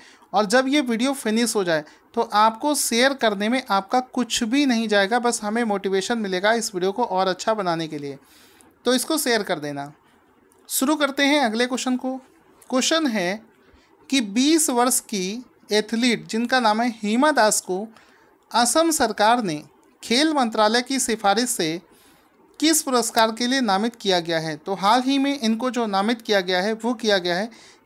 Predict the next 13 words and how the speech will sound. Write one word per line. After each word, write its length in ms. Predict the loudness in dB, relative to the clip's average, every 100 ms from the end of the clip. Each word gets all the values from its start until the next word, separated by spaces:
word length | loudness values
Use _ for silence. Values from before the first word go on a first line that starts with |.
| _
खेल 340 | 0 2 2 0 -2 -8
रत्न 320 | 0 0 0
के 160 | -4 -6
लिए। 180 | -6 -4
तो 100 | -2
ऑप्शन 280 | -2 -2 -2
नंबर 200 | -2 -2
सी 220 | -2 -4
will 140 | -4
be 120 | -2
the 120 | 0 2
right 300 | 2 0 -2
answer। 340 | -4 0 -2